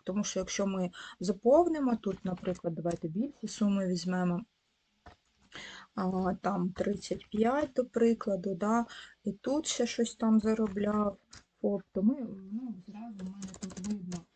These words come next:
е, яка у мене буде сума, і для того, щоб, а, а, а ліміт, наприклад, ой, я не пам'ятаю точно,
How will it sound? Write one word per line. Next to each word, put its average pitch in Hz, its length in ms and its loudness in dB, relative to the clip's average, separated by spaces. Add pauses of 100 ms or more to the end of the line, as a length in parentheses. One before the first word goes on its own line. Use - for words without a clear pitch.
(240)
е, 180 260 -12
яка 202 400 -14
у 185 40 -10
мене 185 300 -8
буде 175 320 -12 (160)
сума, 294 420 -10
і - 40 -12
для 185 160 -14
того, 254 200 -18 (180)
щоб, 180 220 -14
а, 185 220 2 (100)
а, 185 120 4 (200)
а 196 100 4
ліміт, 208 400 4
наприклад, 180 580 -2 (720)
ой, 165 180 -6
я 247 140 0
не 226 100 8
пам'ятаю 190 460 0
точно, 294 540 2